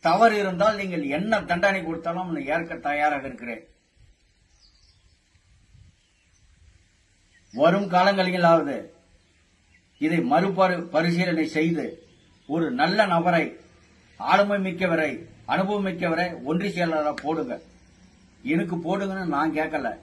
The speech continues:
கட்சி வளரணும்னா நீங்க உடனடி இதுல தலையிட்டு நல்ல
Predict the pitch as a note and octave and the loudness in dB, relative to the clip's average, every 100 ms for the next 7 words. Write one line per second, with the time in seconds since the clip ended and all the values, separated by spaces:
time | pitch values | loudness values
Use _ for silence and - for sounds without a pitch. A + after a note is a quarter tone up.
0 | - D#3 E3 E3 G#3 D3+ D#3 F#3 F#3+ E3+ | -6 -4 -4 -4 -4 0 2 2 0 -2
1 | D3+ D3+ C3+ - - - - - E3+ G3 | 0 0 -2 -8 -20 -20 -16 -4 -2 0
2 | C#3 C#3+ F3 F#3 F3+ F#3+ F3+ D#3+ B2 C#3+ | -2 0 0 0 -2 -2 0 -2 0 -2
3 | E3 E3 E3 D3 C3+ - - - - - | 0 -2 -2 -6 -8 -12 -20 -20 -20 -20
4 | - C#3+ F3+ | -4 -2 0